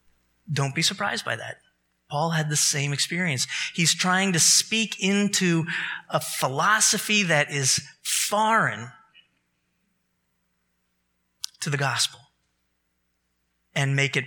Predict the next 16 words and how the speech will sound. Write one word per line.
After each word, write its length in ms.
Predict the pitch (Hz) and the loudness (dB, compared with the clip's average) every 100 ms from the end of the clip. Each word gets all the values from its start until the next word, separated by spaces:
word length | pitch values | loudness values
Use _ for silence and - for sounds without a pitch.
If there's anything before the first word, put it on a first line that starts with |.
| 135 | -2
relevant 460 | 139 160 170 170 156 | 0 2 2 0 0
to 100 | 151 | 0
them 240 | 143 135 | 2 2
so 200 | 127 143 | 2 0
that 120 | 131 | -2
they 160 | 143 147 | -2 -2
can 220 | - 135 | 0 -2
see 480 | 120 - - 208 214 | 2 4 2 2 0
it 100 | 208 - - - | 0 -4 -8 -4
and 160 | 127 117 | -4 -2
hear 420 | - - 196 196 | -2 2 2 2
it 120 | 196 202 - - - | 0 -8 -18 -18 -6
and 140 | 135 131 | -2 2
respond 520 | - - 127 120 120 | 2 0 -6 -6 -8
to 100 | 110 | -10
it. 180 | 101 | -14